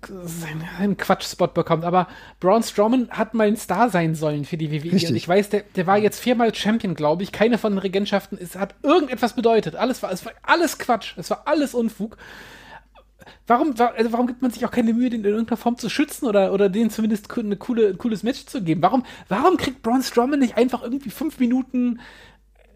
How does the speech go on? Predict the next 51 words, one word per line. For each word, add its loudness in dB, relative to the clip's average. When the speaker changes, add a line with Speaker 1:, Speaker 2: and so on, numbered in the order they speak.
Speaker 1:
äh, -8
Schlachten 0
gegen -2
andere 2
Riesen, 0
wo 4
die 2
sich -4
einfach 2
Finisher 2
an -4
den -8
Kopf -4
hauen, 4
Speaker 2:
Ja. 4
Speaker 1:
wie -2
mit -2
Goldberg 2
und 2
Lesnar? 0
Warum, 0
warum, 2
warum 2
schlägt -2
er 4
sich -6
nicht -2
mit -8
Donovan 0
Dijak 2
oder 4
sonst -4
irgendwas? -8
Oder 2
mit, 0
mit, -2
mit -4
Keith -6
Lee 2
oder 6
sowas -6
und -4
hauen, 4
die 2
hauen 4
sich -4
in -6
fünf 0
Minuten -6
tot 0
gegenseitig? -4